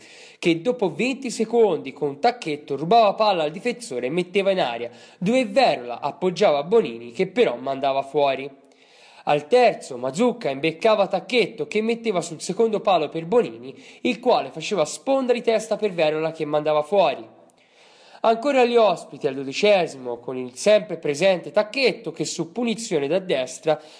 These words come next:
metteva in movimento Bonini, che di testa impegnava Bigoni che parava in angolo. Il terzo gol per l'Atletico Etruria arrivava al diciottesimo, con Bonini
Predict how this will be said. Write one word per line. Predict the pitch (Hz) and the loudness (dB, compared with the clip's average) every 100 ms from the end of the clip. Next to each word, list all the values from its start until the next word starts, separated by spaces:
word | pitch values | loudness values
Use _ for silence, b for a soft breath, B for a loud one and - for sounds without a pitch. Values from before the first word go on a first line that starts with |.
| B | B
metteva | 240 285 285 269 247 | 0 0 2 4 4
in | |
movimento | 226 226 226 226 220 226 | 4 0 2 0 2 2
Bonini, | 214 190 127 113 - | 4 2 -2 -12 -8
che | 147 135 | -4 -4
di | 143 | 0
testa | 208 165 - - | 2 2 0 -16
impegnava | 117 - 170 202 156 135 | -18 -2 0 2 2 0
Bigoni | 214 196 139 120 | -4 0 0 -2
che | 143 202 | -4 -4
parava | 202 247 131 120 | -2 -4 -4 -8
in | 120 | -6
angolo. | 117 117 120 120 120 _ _ _ _ b b b b | -6 -6 -4 -4 -8 _ _ _ _ b b b b
Il | 170 160 | -6 0
terzo | 269 262 - 226 | 2 2 0 -4
gol | 180 262 185 | 2 4 4
per | - 131 | 0 -10
l'Atletico | 127 175 165 165 | -2 0 0 -2
Etruria | 220 269 247 | -2 -2 0
arrivava | 220 226 214 | 2 4 2
al | 196 | 0
diciottesimo, | 190 180 - 117 120 127 120 | -6 -10 -8 -10 -10 -10 -8
con | 147 131 139 | -4 -4 0
Bonini | 226 220 127 113 - | 0 0 -6 -10 -20